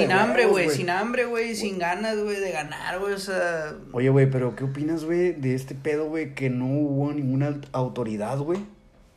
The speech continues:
Speaker 2: al querer que tanta afición llegara, güey, y estuvieran chingando, güey? También esto,
Speaker 1: Pues,
Speaker 2: eso está medio raro, ¿no, güey?
Speaker 1: pues, es un mensaje de la directiva también, güey, o sea,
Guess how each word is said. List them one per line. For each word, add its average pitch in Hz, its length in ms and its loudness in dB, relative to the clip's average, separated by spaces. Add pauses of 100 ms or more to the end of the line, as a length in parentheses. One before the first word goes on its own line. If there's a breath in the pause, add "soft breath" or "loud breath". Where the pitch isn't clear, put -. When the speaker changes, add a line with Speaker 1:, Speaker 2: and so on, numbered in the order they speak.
(720 soft breath)
Speaker 2:
al 117 580 -4
querer 120 420 -2
que 147 120 -8
tanta 135 320 -4
afición 131 380 -6
llegara, 131 420 -4
güey, 135 380 -2
y 107 40 -6
estuvieran 107 420 -8
chingando, 120 520 -10
güey? 101 180 -10
También 104 380 -10
esto, 139 260 -2
Speaker 1:
Pues, - 180 4
Speaker 2:
eso 151 160 -6
está 180 380 -2
medio 143 340 0
raro, 117 320 -4
¿no, 107 160 -4
güey? 151 220 -2
Speaker 1:
pues, 220 140 -8
es - 200 -18
un 151 80 -8
mensaje 185 440 -10
de 202 60 -4
la 214 120 -2
directiva 180 520 -6
también, 175 520 -6
güey, 220 300 -8
o 208 80 -2
sea, 180 300 0